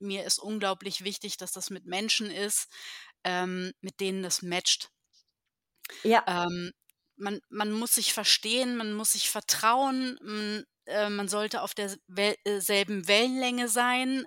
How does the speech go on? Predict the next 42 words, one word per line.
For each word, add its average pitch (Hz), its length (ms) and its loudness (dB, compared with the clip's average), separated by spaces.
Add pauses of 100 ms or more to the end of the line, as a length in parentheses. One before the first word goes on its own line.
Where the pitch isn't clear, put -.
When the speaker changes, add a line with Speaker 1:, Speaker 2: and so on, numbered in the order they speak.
Speaker 1:
ähm, 202 440 0 (160)
eventuell 208 720 0 (100)
auch 190 160 -4
von 202 240 -4
der 190 140 2
Geschwindigkeit 185 1120 0 (140)
gleich 170 400 -4
ticken. 214 400 -4 (640)
Ähm, 190 500 0
weil 196 140 0
es 190 100 0
gibt - 180 -10
natürlich 208 500 -4
Urbexer, 202 480 -2
die 185 240 -10
flitzen 214 400 -2
schnell 214 260 0
mit 202 160 -6
ihrem 190 200 -2
Handy 202 340 -4
durch, 214 300 -4
zack, - 260 -2
auf 190 200 -4
zum 190 220 -4
nächsten. 220 500 2
Dann 220 180 -2
gibt's 196 220 -2
welche, 196 280 -2
die 185 60 -6
lassen 180 260 -4
sich 175 160 -8
'n 226 80 -6
bisschen 233 380 0
mehr 190 340 0
Zeit, 185 440 2
was 190 140 0
ja - 120 -6
auch 175 100 -8
völlig 180 300 -8
in 185 120 -10
Ordnung 196 440 -2
ist. - 340 -4